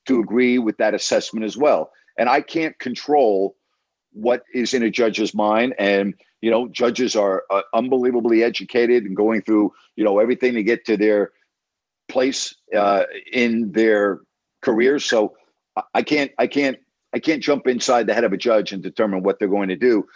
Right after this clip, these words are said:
to move the case along where we can get a trial date where then I can be, uh, have the case heard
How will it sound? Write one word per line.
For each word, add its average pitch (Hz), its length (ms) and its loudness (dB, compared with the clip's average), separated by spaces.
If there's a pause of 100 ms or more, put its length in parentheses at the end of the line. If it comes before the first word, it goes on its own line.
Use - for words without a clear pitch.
(200)
to 127 80 -2
move 117 220 0
the 117 80 0
case - 280 0
along 110 420 0 (240)
where 110 120 0
we 113 100 0
can 110 60 -4
get 107 140 2
a 101 60 -4
trial 139 380 2
date 101 320 0 (220)
where 110 160 2
then 107 120 0
I 107 100 2
can 107 180 -4
be, 101 340 2
uh, 92 200 2 (320)
have 113 220 0
the - 60 -4
case 110 300 -2
heard 101 320 0